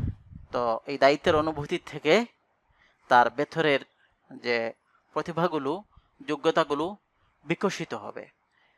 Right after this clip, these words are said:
সে চেষ্টা সংগ্রাম করবে জীবিকা উপার্জনের জন্য। এইভাবে একজন নারী একজন পুরুষের আশ্রয়ে থাকার কারণে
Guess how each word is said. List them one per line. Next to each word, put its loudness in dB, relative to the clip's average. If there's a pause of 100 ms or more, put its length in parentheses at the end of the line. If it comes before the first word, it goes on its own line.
(180)
সে 0 (480)
চেষ্টা 2 (120)
সংগ্রাম 2
করবে -2 (340)
জীবিকা 2 (120)
উপার্জনের 0
জন্য। -8 (560)
এইভাবে 2
একজন 0
নারী 2 (540)
একজন -2
পুরুষের -2
আশ্রয়ে 2
থাকার -2
কারণে 0